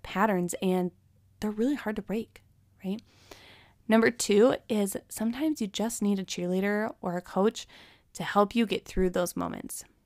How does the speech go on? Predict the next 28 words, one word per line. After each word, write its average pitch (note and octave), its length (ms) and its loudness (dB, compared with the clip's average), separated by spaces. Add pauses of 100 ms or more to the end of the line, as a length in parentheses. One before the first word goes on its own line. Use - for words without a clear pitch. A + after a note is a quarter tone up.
(340)
I F#3+ 100 6
have G3+ 140 4
had F3+ 220 -2
so G3 140 2
many G#3+ 160 4
moments F#3+ 340 2
in F#3+ 60 -2
my F#3 100 -2
life F3 240 -4
when F#3 100 -2
I F3+ 140 -2
knew G3 440 2
what A3 160 -2
I A#3 80 2
needed F#3 320 0
to - 80 -4
do F3+ 260 0
or G3 160 0
I F#3 80 2
knew F3+ 260 2
that G#3 140 2
I G#3+ 80 2
was G#3 120 0
standing F3+ 400 -4
in G3 80 -2
my F3+ 140 -2
own E3+ 200 -4
way, F3 300 -2